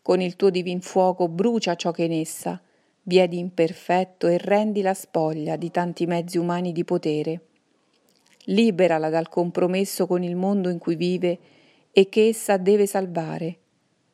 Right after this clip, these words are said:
Fa che dalla sua purificazione esca completamente rinnovata, sempre più bella, senza macchia e senza rughe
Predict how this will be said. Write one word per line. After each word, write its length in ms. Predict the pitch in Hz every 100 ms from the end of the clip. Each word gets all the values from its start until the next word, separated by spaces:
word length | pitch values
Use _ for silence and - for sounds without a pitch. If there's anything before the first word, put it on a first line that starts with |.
| _ _ _ _
Fa 380 | - 202 180 -
che 120 | 180
dalla 280 | 165 156 170
sua 340 | - 196 196
purificazione 1160 | 190 180 175 180 175 165 - 202 202 190 175 -
esca 460 | - 202 208 - 190
completamente 760 | 185 180 190 180 180 202 208 196
rinnovata, 600 | 185 180 175 165 160 180
sempre 400 | - 233 226 220
più 160 | 214
bella, 540 | 190 180 165 151 151 160 - _ _ _ _
senza 480 | _ - 185 180 180
macchia 440 | 170 208 269 - 214
e 40 |
senza 600 | 208 - 220 226 226 220
rughe 520 | 202 165 156 165 165